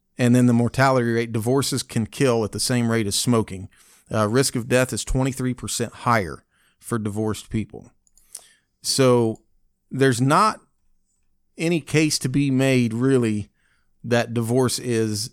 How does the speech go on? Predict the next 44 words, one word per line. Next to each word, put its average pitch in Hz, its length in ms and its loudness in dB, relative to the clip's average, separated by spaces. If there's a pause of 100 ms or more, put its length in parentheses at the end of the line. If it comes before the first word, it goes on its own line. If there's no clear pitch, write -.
(140)
usually 123 440 4
the 104 80 0
best 104 360 -2
answer. 98 380 -6
Now, 104 160 -4
I'm 127 80 2
not 131 160 0
saying 127 220 0
there 120 100 4
aren't 117 160 0
cases 120 340 0
where 113 120 -6
it's 110 100 -10
justified 117 640 -4
and 113 80 -4
it 107 40 -6
may 113 160 0
be 117 160 4
the 110 80 4
best 101 300 2
answer. 107 240 0
I'm 104 80 0
not 107 140 -2
trying 113 180 -4
to 95 60 -10
paint 113 180 -4
with 104 100 -6
a 98 40 -8
broad 104 280 -2
bush, 104 260 -2 (120)
brush, 127 480 0 (600)
but 120 400 0
the 117 60 -2
majority 127 520 2
of 117 80 0
the 110 60 0
time, 110 520 0 (1400)
the 131 140 0
effects 123 380 0
of 113 80 -6
divorce 104 340 -6
are 98 120 -6
negative. - 540 -16 (960)
Um, 98 500 -6